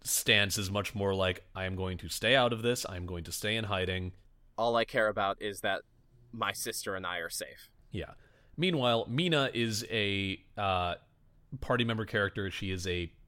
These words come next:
Speaker 1: pirate, I think is what her people are referred to
Speaker 2: They are
Speaker 1: as.
Speaker 2: referred to as pirates, yes.
Speaker 1: Um,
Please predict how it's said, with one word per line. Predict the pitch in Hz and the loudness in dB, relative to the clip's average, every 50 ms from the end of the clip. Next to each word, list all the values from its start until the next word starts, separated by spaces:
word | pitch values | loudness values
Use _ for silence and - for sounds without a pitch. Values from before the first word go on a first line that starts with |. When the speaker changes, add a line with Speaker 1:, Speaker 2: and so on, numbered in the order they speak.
| _ - | _ -8
Speaker 1:
pirate, | - - 123 127 127 143 170 - - | -2 0 2 2 2 0 -2 -2 -2
I | - 139 | -2 -2
think | 127 - 147 135 | -2 -2 -2 -2
is | 143 127 120 | -2 -2 0
what | 120 123 127 120 - - - - - | 0 0 0 0 -2 -6 -20 -16 -10
her | - - 117 | -6 -6 -4
people | 113 - 120 117 131 127 123 | -2 -2 -4 -2 -2 -2 -2
are | |
referred | 123 120 117 - 123 123 123 | 0 -2 -2 -2 -4 -6 -2
to | - 143 | 2 4
Speaker 2:
They | 135 131 | 6 8
are | 131 131 131 139 | 8 8 8 6
Speaker 1:
as. | 139 143 | 4 4
Speaker 2:
referred | 139 127 110 | 2 0 2
to | - 120 104 | 2 0 -2
as | 95 - | -2 -2
pirates, | - 120 101 92 90 90 - - | 0 0 2 2 0 -2 -4 -4
yes. | 101 87 80 - - - - - - - - - | -4 -4 -4 -4 -6 -8 -10 -10 -12 -10 -4 0
Speaker 1:
Um, | 107 104 104 104 101 101 101 92 | 2 2 2 2 0 -2 -4 -8